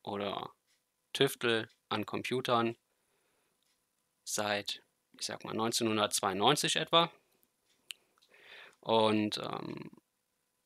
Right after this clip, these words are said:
hab damals angefangen, indem ich meinen Sega Game Gear gegen C vierundsechzig getauscht hab.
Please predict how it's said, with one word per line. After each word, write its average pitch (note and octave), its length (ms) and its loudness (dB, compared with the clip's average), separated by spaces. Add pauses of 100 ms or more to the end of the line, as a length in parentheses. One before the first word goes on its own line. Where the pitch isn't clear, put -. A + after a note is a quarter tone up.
(120)
hab - 280 0
damals G2 1040 4 (1500)
angefangen, A2 640 2 (1900)
indem G#2 380 -4
ich G#2 180 -2
meinen G2+ 480 -4 (160)
Sega A2 400 -4
Game A2 300 -4
Gear A2 320 -4
gegen A2 240 0
C - 180 0
vierundsechzig G#2 560 -4
getauscht - 400 -8
hab. - 180 -14